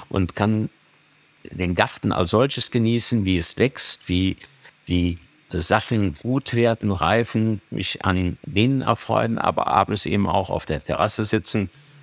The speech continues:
schauen, äh, wie schön das alles ist und die Natur, denn,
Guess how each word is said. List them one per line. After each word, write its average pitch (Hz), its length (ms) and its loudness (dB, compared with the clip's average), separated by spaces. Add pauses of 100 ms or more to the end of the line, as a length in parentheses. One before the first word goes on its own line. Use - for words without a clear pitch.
(100)
schauen, 98 640 0
äh, 90 260 2 (400)
wie - 80 -6
schön 113 300 2
das 123 180 0
alles 107 300 0
ist - 180 -2
und 98 220 -4
die 101 80 0
Natur, 107 480 2
denn, 101 320 0